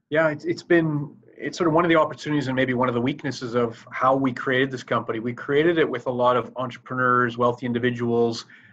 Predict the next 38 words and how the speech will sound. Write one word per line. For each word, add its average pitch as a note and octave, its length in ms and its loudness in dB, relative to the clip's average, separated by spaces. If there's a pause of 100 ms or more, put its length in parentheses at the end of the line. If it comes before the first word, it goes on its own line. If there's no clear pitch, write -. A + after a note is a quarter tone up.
(140)
uh, A2+ 220 2
long-term B2+ 540 2
investors, A#2 680 -2 (500)
and B2 220 0
it C3 60 0
was B2 140 -4
always D3 240 4
a D3+ 60 0
little C#3 260 0
bit C3 160 -4
small B2 260 0
and A#2+ 100 0
under A#2 200 -2
the A2 100 -6
radar A2+ 480 2
of, G#2 100 -6
called A2+ 260 -4
the G#2+ 40 -8
mainstream A#2 640 -6
institution. A2 720 -8 (680)
And A#2+ 180 -2
we B2+ 80 4
were B2 120 2
building C3 280 0
at - 60 -8
the B2 60 -10
down B2 300 2
part B2+ 160 0
of A#2+ 60 -6
the C3 60 -8
cycle, C#3 340 0
so A#2 160 -8
a - 20 -4
lot A#2+ 220 0
of C3 60 -4
the B2+ 60 -4
main A#2+ 360 -4
institutions B2+ 640 -8